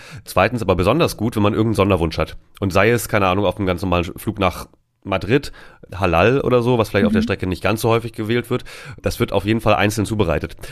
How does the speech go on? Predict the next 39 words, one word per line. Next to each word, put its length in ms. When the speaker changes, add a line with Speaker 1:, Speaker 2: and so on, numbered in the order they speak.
Speaker 1:
Deswegen 220
ist 240
das 120
<laughs> 20
immer 220
ziemlich 320
gut. 200
Ähm, 280
kleiner 220
Geheimtipp. 320
Aber 380
genau, 140
die, 180
die 80
Frage, 220
die 80
noch 120
offen 180
ist, 200
äh, 260
in 340
zehn 180
Jahren, 280
was 100
denkst 220
du, 220
wie 160
wird 120
sich 260
die 420
Technologie 540
auf 100
der 140
einen 140
Seite 260
entwickeln, 300
aber 140
auch 80
die, 220